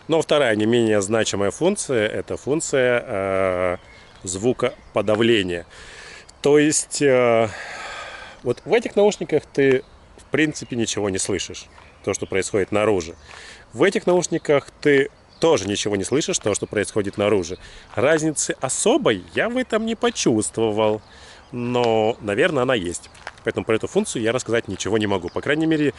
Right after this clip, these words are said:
огромная разница чувствуется, если ты включаешь режим прозрачности в этих наушниках. Слышно всякое разное. То, что, в принципе, ты слышать не должен. Когда ты отключаешь эту функцию, звук становится более, м, как сказать, глухим.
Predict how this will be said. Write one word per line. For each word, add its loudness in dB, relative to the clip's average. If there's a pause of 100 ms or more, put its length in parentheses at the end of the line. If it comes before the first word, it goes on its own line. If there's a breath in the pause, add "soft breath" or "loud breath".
(300 loud breath)
огромная 4
разница 2
чувствуется, -4
если -2
ты 0
включаешь -2 (100)
режим 0
прозрачности -2
в -6
этих -8
наушниках. -6 (440 loud breath)
Слышно 0 (320)
всякое 0
разное. -4 (640)
То, 0
что, -6
в -20
принципе, -2
ты 0
слышать -4
не -2
должен. 0 (340 loud breath)
Когда 0
ты 0
отключаешь 0
эту -4
функцию, -2
звук -4
становится -2
более, 2 (320 loud breath)
м, -2
как -8
сказать, -4
глухим. 0